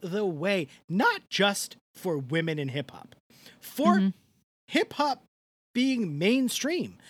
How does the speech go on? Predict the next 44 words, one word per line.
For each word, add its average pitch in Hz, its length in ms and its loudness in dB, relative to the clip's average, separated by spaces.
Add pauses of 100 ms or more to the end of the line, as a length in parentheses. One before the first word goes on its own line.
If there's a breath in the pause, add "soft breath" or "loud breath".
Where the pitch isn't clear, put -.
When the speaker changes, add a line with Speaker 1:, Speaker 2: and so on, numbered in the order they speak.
(180 loud breath)
Speaker 1:
like, 214 180 2
Speaker 2:
Mm-hmm. 208 80 4
Speaker 1:
hip 185 200 4
hop 220 280 -2
coming 254 320 -4
up. 277 200 -4 (300 soft breath)
Like, 269 280 0 (640 soft breath)
honestly, 196 600 -2 (680 soft breath)
what's 226 400 2
before 247 600 4
Push 208 340 6
It? - 160 -8 (840)
I 220 100 8
mean, 233 160 6
I'm 208 80 4
sure 220 340 2
everyone's 170 360 -4
gonna 160 160 -4
go, 156 120 -2
"Well, 147 200 -2
Run 160 160 -2
D 160 120 -2
M 160 80 -2
C 175 200 -2
or 165 60 0
something." 160 200 -8 (100)
I 254 140 6
don't 269 200 2
know. 135 340 4
I, 196 120 2
I, 208 40 2
I, - 420 -2
th-, 220 140 -10 (180)
Speaker 2:
Mm-hmm. 208 140 4
Speaker 1:
this 202 180 4
isn't 233 180 -4
my 180 120 0
job. 123 320 -6
I'm 147 100 -6
not 175 160 0
a 165 100 -2 (380)
music 160 460 -4 (240)
Speaker 2:
Yeah, 185 200 0
yeah. - 200 -6